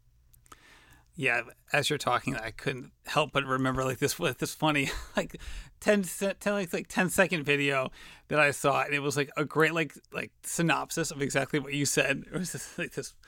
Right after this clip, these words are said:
hipster guy, he got, like, the podcast stuff, like, exactly my setup. He's got the headphones on, he's got the mic in front of him with a computer, and he's like, Well, there's this really interesting study out of Finland, and, um, I'll tell you, it's really interesting 'cause it basically says,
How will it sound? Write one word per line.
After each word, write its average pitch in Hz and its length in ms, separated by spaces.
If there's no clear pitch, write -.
hipster 185 300
guy, 151 460
he 165 60
got, 165 80
like, 147 100
the 160 80
podcast 156 580
stuff, 151 240
like, 160 220
exactly 220 400
my 170 140
setup. - 340
He's 127 120
got 123 120
the - 60
headphones 190 400
on, 170 160
he's 135 100
got 131 140
the 143 60
mic 190 200
in 175 80
front 180 180
of 156 60
him 165 100
with 139 100
a - 40
computer, 170 380
and 170 120
he's 156 160
like, 135 180
Well, 170 220
there's 131 160
this 135 160
really 190 200
interesting 147 340
study 147 360
out 127 120
of 120 60
Finland, 123 580
and, 117 240
um, 107 360
I'll 131 80
tell - 180
you, 156 80
it's 131 120
really 143 120
interesting 156 300
'cause 117 180
it 113 120
basically 147 480
says, 120 640